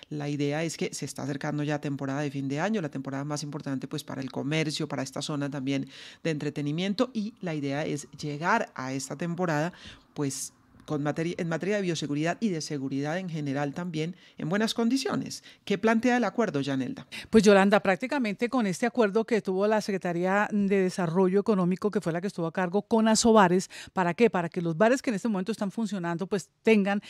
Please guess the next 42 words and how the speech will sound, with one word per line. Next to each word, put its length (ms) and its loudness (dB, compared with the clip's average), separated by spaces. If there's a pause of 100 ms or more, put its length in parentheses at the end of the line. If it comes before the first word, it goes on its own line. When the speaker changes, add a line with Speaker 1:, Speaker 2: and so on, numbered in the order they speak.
(120)
Speaker 2:
y 100 0
se 140 -2
controle 420 4
todo 140 -2
el 80 -4
tema 220 -4
de 60 -2
aforo, 420 2
todo 120 0
el 60 -2
tema 200 0
de 100 2
medidas 360 0
bio-, 140 0
de 240 -2
bioseguridad, 920 2 (220)
se 240 2
permita 380 -2
dar 100 0
un 100 0
paso 240 2
adelante, 300 2
porque 220 4
ya 160 4
se 60 2
está 120 2
hablando 240 6
de 100 8
diciembre, 440 6
quien 140 2
lo 60 0
creyera. 400 0 (300)
¿Por 160 0
qué? 220 4 (200)
Van 140 2
a, 140 10 (400)
a 60 6
organizar 600 4
nueve 640 12
zonas 420 4
seguras 640 6
ya 260 8